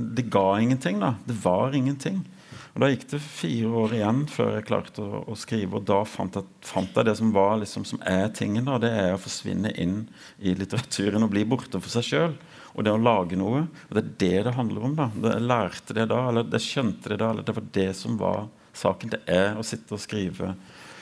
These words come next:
og holde på med det. Det er noe der som, eh, som er viktig i seg selv da, for meg altså. Og det er, er det som er så, eh, merkelig med det, er at når jeg skrev den første romanen min, så var det jeg oppdaget var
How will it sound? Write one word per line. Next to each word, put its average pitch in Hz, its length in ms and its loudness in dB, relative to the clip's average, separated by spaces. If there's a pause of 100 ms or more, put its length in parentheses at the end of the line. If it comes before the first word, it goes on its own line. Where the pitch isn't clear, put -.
(340)
og 107 140 -4
holde 101 220 0
på 95 180 0
med 98 140 0
det. 117 80 0 (340)
Det - 180 -4
er 98 180 8
noe 101 160 2
der 92 180 0
som, 95 360 -2
eh, 92 200 0 (280)
som 98 280 -2
er 90 160 2
viktig 90 360 -8
i 87 80 -4
seg - 160 -6
selv 117 360 -4
da, 95 80 -10
for 101 280 4
meg 95 160 2
altså. 87 340 -4 (280)
Og 104 100 -4
det 120 160 6
er, 104 220 0 (140)
er 101 340 0 (140)
det 98 360 0
som 98 220 -2
er 92 100 2
så, 101 200 -4 (1500)
eh, 87 180 -2
merkelig 87 460 0
med 104 100 0
det, 131 160 -4
er 101 280 4
at - 200 -16 (720)
når 104 160 2
jeg 110 100 2
skrev 107 200 2
den 120 80 -2
første 120 260 -4
romanen 113 300 4
min, 175 80 -4
så - 100 -8
var 127 100 -4
det 135 120 2
jeg - 120 -4
oppdaget 120 440 -2
var 98 280 2